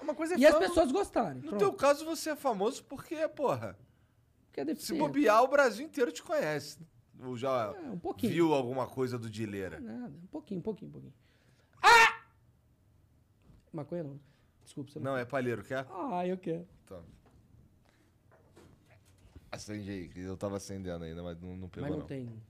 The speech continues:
Speaker 1: Não tem, não tem nada,
Speaker 2: Senão
Speaker 1: não
Speaker 2: eu
Speaker 1: tá
Speaker 2: saio
Speaker 1: batizado,
Speaker 2: correndo,
Speaker 1: não.
Speaker 2: viado.
Speaker 3: Jamais
Speaker 1: Não tá
Speaker 3: faria isso com você,
Speaker 2: Eu
Speaker 3: cara.
Speaker 2: vou.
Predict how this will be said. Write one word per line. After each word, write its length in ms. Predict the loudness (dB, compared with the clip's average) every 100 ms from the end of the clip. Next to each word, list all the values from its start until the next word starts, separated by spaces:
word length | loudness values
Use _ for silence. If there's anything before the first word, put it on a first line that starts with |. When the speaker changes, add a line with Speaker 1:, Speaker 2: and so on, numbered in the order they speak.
| -20 _ _ _ _ _ -20 _ _ -8
Speaker 1:
Não 140 | -6
tem, 240 | -4 -4 -6
não 160 | -8 -6
tem 480 | -4 -4 -6 -8 -10
nada, 460 | -6 -4 -2 -4 -4
Speaker 2:
Senão 200 | -10 -8
Speaker 1:
não 100 | 0
Speaker 2:
eu 20 |
Speaker 1:
tá 80 | 2
Speaker 2:
saio 60 | 4
Speaker 1:
batizado, 420 | 4 4 4 4 2
Speaker 2:
correndo, 60 |
Speaker 1:
não. 100 | 4
Speaker 2:
viado. 160 | 6 8
Speaker 3:
Jamais 200 | 8 8
Speaker 1:
Não 80 | 8
tá 60 | 6
Speaker 3:
faria 180 | 8 6
isso 220 | 4 -2
com 80 | -6
você, 340 | -6 -4 -8
Speaker 2:
Eu 100 | -6
Speaker 3:
cara. 160 | -4 -4
Speaker 2:
vou. 280 | -4 -4